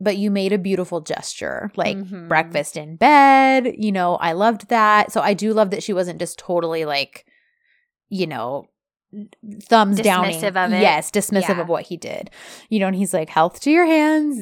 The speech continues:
Speaker 1: You did a beautiful
Speaker 2: <laughs>
Speaker 1: job. Good job." And then she kinda jokes about what to do with the statue. Like, "Can we
Speaker 2: <laughs> Yeah.
Speaker 1: please put it in front of my Baba Ane's office?" And he's like, "If you want to." And she's like, "No, I need your help. It's too heavy." Like, they kind of have a cute little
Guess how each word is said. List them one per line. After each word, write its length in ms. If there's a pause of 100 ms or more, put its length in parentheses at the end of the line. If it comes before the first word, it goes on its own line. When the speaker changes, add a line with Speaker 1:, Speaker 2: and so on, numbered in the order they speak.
Speaker 1:
You 60
did 160
a 40
beautiful 400
Speaker 2:
<laughs> 120
Speaker 1:
job. 400
Good 180
job." 280 (540)
And 200
then 280
she 120
kinda 240
jokes 300
about 260
what 160
to 80
do 100
with 120
the 80
statue. 560
Like, 180
"Can 160
we 120
Speaker 2:
<laughs> 60
Yeah. 340
Speaker 1:
please 340
put 180
it 120
in 100
front 160
of 80
my 140
Baba 240 (220)
Ane's 200
office?" 420
And 100
he's 180
like, 160
"If 120
you 220
want 300
to." 100
And 120
she's 80
like, 120
"No, 160
I 80
need 200
your 120
help. 200
It's 160
too 160
heavy." 400
Like, 200
they 80
kind 140
of 60
have 120
a 40
cute 280
little 340